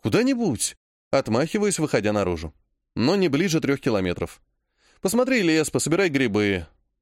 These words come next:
Все, давай". Я захлопываю дверь, услышав напоследок: "Какие грибы? Дождей сто лет не было".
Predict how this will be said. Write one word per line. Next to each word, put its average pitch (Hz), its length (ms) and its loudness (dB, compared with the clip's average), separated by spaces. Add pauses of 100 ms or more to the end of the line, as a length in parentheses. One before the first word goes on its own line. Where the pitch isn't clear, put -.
Все, 95 360 0
давай". 92 360 0 (800)
Я 135 260 2
захлопываю 98 600 0
дверь, 185 260 0
услышав 190 360 -2
напоследок: 120 640 -2 (400)
"Какие 127 380 0
грибы? 120 580 0 (560)
Дождей 127 400 2
сто 123 180 0
лет 104 200 0
не 95 120 0
было". 85 240 -2